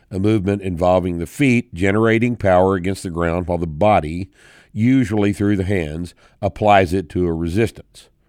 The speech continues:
They utilize the pelvic and trunk musculature to stabilize the spine during the movement. And there is nothing magical about this part of the muscular anatomy that causes it to function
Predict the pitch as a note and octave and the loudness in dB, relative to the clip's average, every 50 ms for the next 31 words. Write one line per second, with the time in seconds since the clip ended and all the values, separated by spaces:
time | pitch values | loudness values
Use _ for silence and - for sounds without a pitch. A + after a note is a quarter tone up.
0 | _ _ _ _ _ _ _ _ _ - G2 F#2+ F#2+ G2+ G#2+ F#2+ F#2+ F2+ F2 F2+ | _ _ _ _ _ _ _ _ _ -2 -2 0 2 2 2 2 2 2 4 4
1 | F2+ F2+ - - D#2+ - - G#2+ G#2+ G2 F#2 D#2+ F#2 G2 - F2 D#2+ D2+ - - | 2 2 -2 -4 -10 -8 -4 0 0 0 0 0 -2 -6 -6 -8 -10 -6 -4 -2
2 | G2 F#2+ F#2 - - F2+ F#2+ G#2+ A#2+ A2+ - - F#2 E2 E2+ E2 - G2 G2 F#2+ | -2 -2 -2 -4 -6 -4 -2 -2 -2 -2 -4 -6 -6 -6 -6 -8 -6 -6 -6 -6
3 | F#2+ F#2+ - - G2+ F#2 E2 D#2+ D#2+ D#2 D2+ C#2 D2 - - - A#2+ A2+ G#2+ G2+ | -8 -10 -8 -6 -6 -6 -4 -6 -8 -8 -10 -10 -14 -18 -12 -6 -4 -2 -2 -2
4 | G2 G2 F#2 E2 F2+ E2+ E2+ E2 E2+ F2+ G2+ B2+ C3+ G#2 A#2 - - _ _ _ | -2 -4 -4 -4 -4 -4 -4 -6 -6 -4 0 0 0 0 -2 -8 -16 _ _ _
5 | - - - - - - - G#2+ G#2 G#2+ G#2+ G2+ F#2 A2 B2 C3 A2 A#2 G#2 F#2 | -20 -20 -20 -20 -20 -8 -4 -2 0 2 0 0 2 0 0 0 0 -2 -2 -2
6 | F#2 G2+ A#2+ C3 C3+ C3 G#2+ G#2 E2+ E2 E2 E2 E2 F2+ F#2 F#2 - F#2+ F#2 - | 0 2 2 2 2 2 0 -2 -2 -2 -4 -4 -2 -2 -2 -2 -4 -6 -10 -10
7 | - - F2+ E2+ D#2+ D2+ D2 D#2 D#2 E2 F2+ F2 - - F2 D#2+ D#2 D2+ D2+ D2 | -8 -6 -4 -4 -4 -6 -8 -8 -8 -6 -8 -8 -8 -10 -10 -8 -8 -8 -8 -4
8 | E2+ A2 C#3 D3+ B2+ A2+ F2+ F2+ G2+ A2+ A#2+ - - - G2+ G2 G2+ F2+ F#2 F2+ | -2 0 2 2 2 0 0 0 0 -2 -2 -4 -6 -2 0 0 0 0 -2 -4
9 | E2 F2+ G2 - - E2 D2+ - C3+ C#3+ C#3+ - - - C#2 A#1 F#2+ | -4 -4 -6 -6 -8 -12 -8 -2 0 0 0 -2 -4 -10 -16 -18 -20